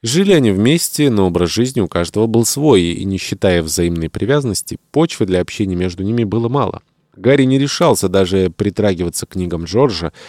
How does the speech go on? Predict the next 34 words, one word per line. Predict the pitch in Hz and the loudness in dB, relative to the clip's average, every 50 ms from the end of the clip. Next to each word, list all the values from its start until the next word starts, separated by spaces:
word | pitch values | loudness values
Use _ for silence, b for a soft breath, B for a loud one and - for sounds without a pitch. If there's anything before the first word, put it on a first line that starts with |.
| B B B | B B B
и | 92 | -4
когда | 92 90 85 92 | -2 0 2 0
старший | 82 - - 95 87 - - 92 | 0 2 0 0 0 0 -2 -2
брат | 82 95 95 98 92 | 0 0 0 0 0
был | 85 82 95 92 | 0 0 0 0
погружен | 82 - 98 82 87 90 85 95 92 90 87 | 0 -2 -6 -8 -8 -6 -4 -2 -2 -2 -2
в | 78 | -4
занятия, | - 85 85 95 107 107 95 82 - - 80 - 85 - - | -4 -4 -2 0 0 0 0 0 -4 -8 -10 -12 -12 -14 -14
младший | - 78 87 123 151 - - - 104 | -10 -6 -4 -2 -2 -4 -4 -8 -6
вел | 107 147 156 127 | -4 -4 -4 -4
себя | - - - - 95 | -6 -8 -12 -12 -12
тихо, | - - - 135 120 - - | -14 -6 -4 -4 -4 -4 -6
как | - 98 95 - - | -6 -6 -6 -4 -2
мышь. | 107 110 101 - - - b b b b b b b b b b | -2 -2 -2 -2 -6 -12 b b b b b b b b b b
Они | - 82 80 80 80 82 | -6 -4 -2 0 0 0
перебрались | - _ - 87 85 76 87 85 82 82 85 - - | -2 _ -2 -2 0 0 0 0 0 0 -2 -4 -4
на | 87 80 | -6 -6
другую | 80 82 80 80 78 | -6 -6 -4 -6 -6
квартиру, | - - 82 78 - - 131 143 143 131 | -4 -4 -6 -6 -2 0 2 2 2 2
покинув | 139 135 - - 135 123 117 - - | 0 -2 -2 -2 -2 -2 -2 -4 -6
аристократический | - 107 107 - - 117 107 - 110 101 101 - 107 104 - - - - - 98 | -8 -8 -8 -4 -2 -4 -2 -2 -4 -4 -4 -6 -8 -12 -10 -12 -10 -10 -10 -10
квартал | - - 95 92 - - 101 95 95 92 87 | -4 -2 -2 -2 -2 0 0 2 2 2 0
и | |
заставив | 85 - 87 - - 95 90 85 85 | -2 -6 -8 -4 -2 -2 -2 -2 -4
госпожу | 87 90 - - 92 87 82 92 | -6 -8 -6 -6 -6 -6 -6 -6
де | 85 87 | -6 -6
Бенштейн | 85 87 87 85 82 - - - - 92 90 87 85 | -6 -4 -6 -6 -6 -10 -8 -4 -2 -2 -2 -2 -4
чрезвычайно | - - - 82 85 78 - 85 85 - - - 87 85 82 82 82 | -6 -8 -8 -8 -8 -8 -8 -10 -10 -8 -6 -6 -4 -4 -4 -6 -8
по | 78 - | -8 -8
этому | 85 82 - - 82 | -8 -8 -8 -10 -10
поводу | - - 90 85 82 - 85 | -6 -4 -4 -4 -4 -6 -8
негодовать | 80 78 82 82 85 76 78 76 92 107 107 - - - | -8 -8 -6 -6 -6 -8 -6 -4 -2 -2 -2 -4 -8 -12
и | - 85 | -12 -14
фыркать. | - - - 95 - - - - - - | -10 -6 -6 -6 -6 -8 -14 -20 -20 -20